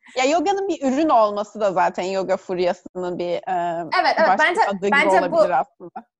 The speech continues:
Speaker 2: bu tam olarak konuşmak istediğimiz başlık olabilir. Yoga, ürün olarak yoga. İkinci kısım bu yani.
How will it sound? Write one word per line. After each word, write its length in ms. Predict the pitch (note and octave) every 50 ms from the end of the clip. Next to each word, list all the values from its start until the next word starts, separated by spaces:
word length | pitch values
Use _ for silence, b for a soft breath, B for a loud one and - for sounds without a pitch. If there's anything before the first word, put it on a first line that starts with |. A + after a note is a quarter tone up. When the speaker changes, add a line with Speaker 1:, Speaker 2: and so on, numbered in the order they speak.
| _
Speaker 2:
bu 100 | - C4+
tam 180 | C4 C#4+ D#4+ D4
olarak 320 | C#4 C#4 C#4 C#4 C#4 C#4
konuşmak 400 | - B3+ A3 B3 B3 B3+ A#3+ A#3
istediğimiz 540 | - - - A#3+ A3+ G#3 A3+ A3 A3+ A3+ G3+
başlık 380 | G3 G3 G3+ G3+ - G3 - -
olabilir. 360 | F#3 F3+ F3+ F3 F3+ F3+ F3+
Yoga, 300 | F#3 G#3 A3 A3 A3 - -
ürün 240 | C4 A#3+ B3+ D4+ D#4
olarak 460 | C#4 B3+ B3 A3+ A3 B3 B3+ - -
yoga. 260 | G#3 F#3 E3+ E3 E3+ - - _ -
İkinci 360 | A3+ A3+ A#3+ A#3 A#3+ A#3 A#3
kısım 380 | - A3+ A3+ - A#3+ A3 G#3
bu 180 | F#3+ F3 D#3+ E3 _ -
yani. 160 | A#2+ -